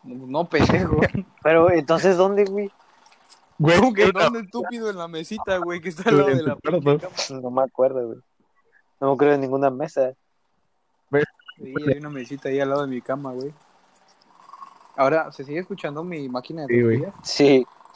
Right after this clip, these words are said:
Speaker 2: sí, güey.
Speaker 1: Puta
Speaker 3: Pinche
Speaker 1: madre,
Speaker 3: taladro
Speaker 1: pinche
Speaker 3: que
Speaker 1: máquina de
Speaker 3: tienes ahí,
Speaker 1: mierda.
Speaker 3: güey.
Speaker 1: Es que están haciendo reparaciones en la casa, güey.
Speaker 2: Como cuando tu perro se chingó el, el tubo del agua, güey.
Speaker 1: ¿Todavía se oye, güey?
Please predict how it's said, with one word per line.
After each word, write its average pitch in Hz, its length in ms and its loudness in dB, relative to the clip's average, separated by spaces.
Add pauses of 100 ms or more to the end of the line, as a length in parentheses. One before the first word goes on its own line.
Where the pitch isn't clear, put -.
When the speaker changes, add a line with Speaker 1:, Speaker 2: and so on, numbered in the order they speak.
(120)
Speaker 2:
sí, 160 300 2
güey. 139 240 2 (220)
Speaker 1:
Puta 190 340 0
Speaker 3:
Pinche 135 220 2
Speaker 1:
madre, 196 180 4
Speaker 3:
taladro 139 460 4
Speaker 1:
pinche - 0 -
Speaker 3:
que - 100 -6
Speaker 1:
máquina 101 80 -6
de 127 60 -8
Speaker 3:
tienes 139 160 -2
ahí, 120 160 6
Speaker 1:
mierda. 127 160 2
Speaker 3:
güey. 143 180 -2 (1500)
Speaker 1:
Es 139 100 -10
que 143 480 -10
están 156 280 -2
haciendo 156 260 -6
reparaciones 147 680 -6
en 120 120 -10
la 113 60 -16
casa, 147 300 -8
güey. 139 200 -8 (1500)
Speaker 2:
Como 127 260 -2
cuando 123 220 2
tu 110 140 -14
perro 127 500 4
se 117 140 -12
chingó 120 440 -6
el, 113 220 -6
el 104 340 -8 (600)
tubo 127 240 2
del 113 200 2
agua, 117 280 2
güey. 107 220 -4
Speaker 1:
¿Todavía 139 280 2
se 185 80 -8
oye, 156 220 -4
güey? 190 240 -8